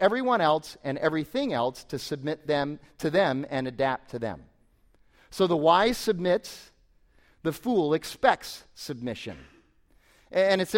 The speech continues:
funny because there's a lot of research that's been done on this. About ten percent of the population falls into that first category, the wise category, only about ten percent.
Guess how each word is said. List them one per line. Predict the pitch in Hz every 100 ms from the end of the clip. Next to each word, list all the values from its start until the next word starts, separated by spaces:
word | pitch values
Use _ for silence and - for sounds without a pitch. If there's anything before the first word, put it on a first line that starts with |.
| -
funny | 233 214
because | 175 180 156
there's | 165
a | 165
lot | 170 233
of | 190
research | 170 214 160 139
that's | 127 120
been | 135 143
done | 156 185
on | 135
this. | 120 123
About | 151 170 170
ten | 220 233
percent | 208 - 190
of | 165
the |
population | 151 170 156 143 170 180 131
falls | - 139 131
into | 139 139
that | 127 -
first | 160 160 -
category, | 120 107 92 87 78
the | 104
wise | 113 127 127 107 -
category, | 120 92 87 67
only | 110 143
about | 131 120 -
ten | 127 120
percent. | 107 - 123